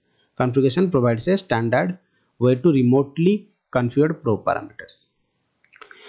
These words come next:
So that's all about your discussion of Ar-, Harmon, and there will be a reading assignment for Harmon two. So you can go on discussion of Harmon extensions.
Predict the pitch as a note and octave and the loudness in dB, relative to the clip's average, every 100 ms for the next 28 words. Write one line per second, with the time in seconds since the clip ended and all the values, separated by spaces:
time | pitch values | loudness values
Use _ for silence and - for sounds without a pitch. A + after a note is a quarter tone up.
0 | - - - - E3 F3+ F3+ F#3 F3+ F3 | -20 -20 -8 0 4 4 4 0 2 2
1 | F3+ E3+ F3+ F3 D3+ C#3+ - D#3+ D#3+ D3+ | 0 2 4 4 4 0 0 2 2 2
2 | D3 B2+ - B2 A#2 C#3+ D3+ G3+ B3 - | 2 0 -2 0 0 0 2 0 -2 -8
3 | _ _ _ _ - A2+ B2+ C#3 C3+ C#3+ | _ _ _ _ -2 2 4 4 4 4
4 | C3+ C3+ D3+ D#3 C#3+ D#3 D#3 D3+ D#3 D3 | 4 4 4 4 2 2 2 0 0 0
5 | C#3 C#3+ D#3 D3+ F#3+ A3+ - _ _ _ | 0 0 -2 0 2 0 -2 _ _ _
6 | - B2+ B2+ B2+ C#3+ C#3 C3 D#3 D3+ C3 | -2 2 2 2 2 4 4 4 2 0
7 | C3+ B2+ B2 A#2+ D3 C#3+ C#3+ C#3+ A#2 B2 | 0 0 0 0 0 0 0 2 -2 -2
8 | C3+ C3+ C#3 - G3 F#3+ D3 C#3 C3+ - | -6 -8 -10 -4 0 0 0 0 -2 -6